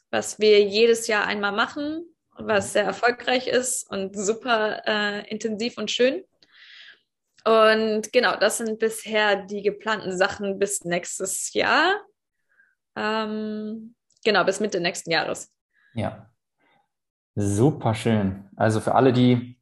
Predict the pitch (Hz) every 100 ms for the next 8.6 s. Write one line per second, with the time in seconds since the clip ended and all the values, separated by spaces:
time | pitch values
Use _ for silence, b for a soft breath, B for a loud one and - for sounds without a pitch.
0 | _ _ - 135 131 123 131 - - 120
1 | 117 110 - 101 110 - 113 113 117 123
2 | 113 110 110 113 113 107 104 107 127 135
3 | B B B _ _ _ _ _ _ -
4 | 113 120 117 - - 110 131 127 120 -
5 | 127 120 117 120 120 113 107 113 113 113
6 | 120 123 123 - - 117 110 113 - -
7 | 113 113 123 120 - 113 123 123 113 113
8 | 110 - 107 104 113